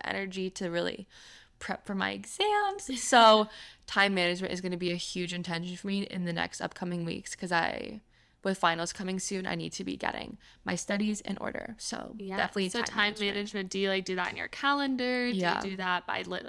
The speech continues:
Speaker 2: listing it out on, like, your phone or something? How do you time manage?
Speaker 1: Yeah, I usually use the notes app on my computer, actually. So I'll put, like, different stickies and I'll color code them different things and have one be, like,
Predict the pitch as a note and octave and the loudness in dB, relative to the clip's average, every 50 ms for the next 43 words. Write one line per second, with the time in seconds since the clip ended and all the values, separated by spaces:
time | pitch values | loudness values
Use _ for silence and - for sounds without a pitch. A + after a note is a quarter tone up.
0 | - - F#3 F#3+ F#3 - - - F3+ F3+ F3+ F#3 - - - - - - - - | -10 -8 -6 -6 -6 -6 -6 -6 -6 -6 -6 -6 -6 -4 -4 -4 -4 -4 -4 -4
1 | G3+ G3+ - - - - - - - - - - C#4 C#4+ C#4+ C#4 C4+ C4 C4 - | -6 -6 -6 -8 -8 -8 -8 -8 -10 -8 -2 2 2 2 2 2 0 -2 -2 -2
2 | - A#3+ A#3+ A#3+ - B3 A#3 A3+ A3 - F3 F3 F3 F3 F3 - - - - - | -2 -4 -4 -2 -2 -2 -2 -2 -2 -2 -2 -2 -2 -4 -4 -6 -8 -10 -10 -10
3 | G#3+ G#3+ - G1+ - - - - - - - _ _ - A3 G3+ G3 F#3 F3+ F3+ | -10 -12 -12 -14 -14 -16 -16 -18 -20 -20 -20 _ _ -6 0 4 6 6 6 6
4 | - - G3 G3+ G#3+ G#3 G#3 G#3 G3+ A#3 B3 C#4+ D#4 D#4 D#4 C4+ G#3 F#3+ G3 F#3+ | 6 4 4 4 4 4 2 2 2 2 2 4 4 4 4 2 0 0 0 0
5 | F#3+ F#3+ F#3+ F#3 - - - G3 F#3+ F#3 F#3 F3+ F3 D#3+ E3+ F3+ - - - - | 0 0 0 -2 -4 -4 -2 0 2 2 2 2 4 2 2 2 -2 -4 0 4
6 | - G#3 G#3 G#3 - - - G3 F#3+ F#3 F3+ F3 F3 F3 - - - F#3 F3 F3 | 4 6 6 4 2 2 2 4 4 6 4 4 2 0 -4 -4 0 4 4 4
7 | F3 - - - - _ _ _ - - F#3+ F#3 - G#3 G#3 F#3+ F3+ E3+ - F3+ | 4 2 -2 -6 -12 _ _ _ -6 -4 -4 -2 0 0 2 4 4 4 4 2
8 | F#3 - - - F#3+ F3+ F3 F3 - G3+ G3 F#3+ - - G#3 - - A#3 B3+ - | 2 0 -2 -2 0 -2 -2 -2 -2 -2 -2 -4 -4 -4 -4 0 0 0 0 0
9 | - G3+ F3+ - G3+ G3 F#3+ - - - F3 F3 - G3 G3 F#3 G3 F#3 F3+ F3+ | -2 -4 -2 0 0 0 0 -2 -2 -4 -4 -2 -2 -2 -2 0 0 0 0 -2
10 | - - F#3 E3+ F3 F#3 F3+ - G3+ F#3+ F#3 G3 G3 G3 G3 G3+ G3 - A3 G#3 | -2 0 0 2 2 0 0 -2 -4 -4 -4 -4 -4 -4 -4 -4 -4 -4 -4 -4
11 | A3 - A3+ A3 A3 A3 G#3 G#3 G3 F#3 F#3+ F#3 F3+ F3+ F3+ F3 F3 F3 F3+ E3+ | -4 -2 -2 0 0 0 0 -2 0 0 0 0 0 0 0 2 2 2 0 -2
12 | F#3 F3+ F3+ F3 F3+ F#3 - - | 0 0 0 0 0 0 -2 -4